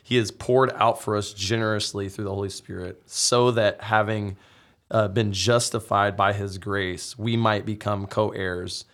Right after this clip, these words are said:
having the hope in, in eternal life. And I think that's just like,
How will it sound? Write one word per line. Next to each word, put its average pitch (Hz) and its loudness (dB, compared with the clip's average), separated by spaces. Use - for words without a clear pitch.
having 104 0
the 101 -2
hope 107 -2
in, 101 -4
in 104 -6
eternal 104 -4
life. 98 -4
And 104 -6
I 104 -4
think 107 -4
that's 110 -2
just - -6
like, - -10